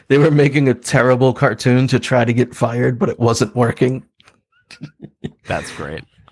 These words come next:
Speaker 1: And, yeah, Wacky Deli. They made just, they, it was just like they made the worst cartoon, but it blew up, and it was the most popular thing in the world. <laughs> So then they just got locked in even harder.
Speaker 2: <laughs> Um,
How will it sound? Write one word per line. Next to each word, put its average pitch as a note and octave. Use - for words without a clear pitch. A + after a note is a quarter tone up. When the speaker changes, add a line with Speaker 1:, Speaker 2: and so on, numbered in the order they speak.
Speaker 1:
And, A2+
yeah, G#2
Wacky C3
Deli. A#2
They A2
made A2
just, B2
they, G#3
it C3
was A#2
just -
like A2+
they B2
made C3
the B2
worst A#2+
cartoon, A2
but G#2+
it -
blew A#2
up, A#2
and -
it G#2
was A#2
the -
most A2+
popular A2+
thing A2+
in A2
the A#2+
world. A2+
<laughs> -
So C3
then A#2
they A#2
just A2+
got A2+
locked G#2+
in A2
even A2
harder. A2+
Speaker 2:
<laughs> -
Um, G2